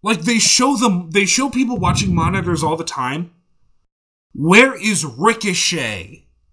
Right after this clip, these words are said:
to go out and attack Randy Orton? Like, where is a face?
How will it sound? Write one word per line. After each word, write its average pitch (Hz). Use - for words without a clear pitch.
to 208
go 180
out 170
and 160
attack 156
Randy 135
Orton? 110
Like, 180
where 202
is 240
a 185
face? -